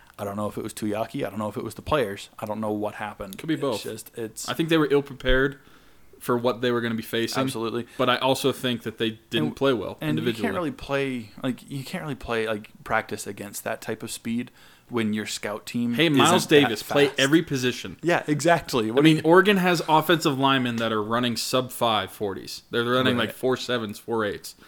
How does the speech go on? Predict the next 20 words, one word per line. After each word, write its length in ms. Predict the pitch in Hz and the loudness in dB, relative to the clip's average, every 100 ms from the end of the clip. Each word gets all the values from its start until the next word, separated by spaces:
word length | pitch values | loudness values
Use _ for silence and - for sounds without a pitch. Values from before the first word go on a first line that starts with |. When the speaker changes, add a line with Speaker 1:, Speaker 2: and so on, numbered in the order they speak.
| - | -6
Speaker 1:
Right. 260 | 104 98 | -2 -2
Speaker 2:
I, 180 | - 117 - | -2 -2 0
I, 100 | 127 | 2
I 80 | 131 | 4
remember 500 | 131 131 143 143 131 | 4 4 2 2 2
that 200 | 120 120 | -2 0
it 40 | |
was 140 | 131 120 | 0 2
basically 360 | 135 127 131 | 2 2 0
like, 260 | 120 107 - - - _ _ _ - | -2 -2 -6 -20 -20 _ _ _ -12
wa-, 580 | 98 131 127 123 135 131 | -12 -10 -4 0 0 2
watching 400 | 135 147 151 135 | 2 2 2 0
Oregon 360 | 131 131 120 | 2 2 0
growing 240 | 110 113 110 | 0 0 0
up, 120 | 110 | -2
it's 120 | 107 | -4
like, 120 | 101 - | -6 -8
you 220 | 117 127 | 0 0
cannot 480 | 139 147 139 131 - | 0 0 0 0 -2
play 380 | - 127 117 104 | 0 2 2 -2